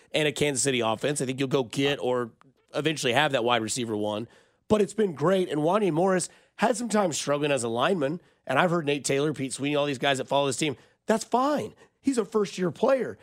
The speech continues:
If you're gonna mess up, mess up in your first year, and then in your second year, you're like, "Okay, if we can't sign one of these guys that's gonna be a free agent in the future," Creed, I think, is gonna get locked up, Trey Smith,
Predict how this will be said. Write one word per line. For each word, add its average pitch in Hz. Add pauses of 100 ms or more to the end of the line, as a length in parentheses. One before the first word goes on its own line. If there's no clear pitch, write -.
(120)
If 165
you're 208
gonna 226
mess 196
up, 240
mess 190
up 214
in 175
your 165
first 214
year, 190
and 160
then 196
in 196
your 160
second 220
year, 165
you're 160
like, 147 (280)
"Okay, 175 (600)
if 131
we 180
can't 185
sign 180
one 156
of 156
these 147
guys 139
that's 131
gonna 147
be 139
a 127
free 143
agent 135
in 117
the -
future," 127
Creed, 139 (240)
I 139
think, 135
is 127
gonna 139
get 135
locked 127
up, 139
Trey 139
Smith, 139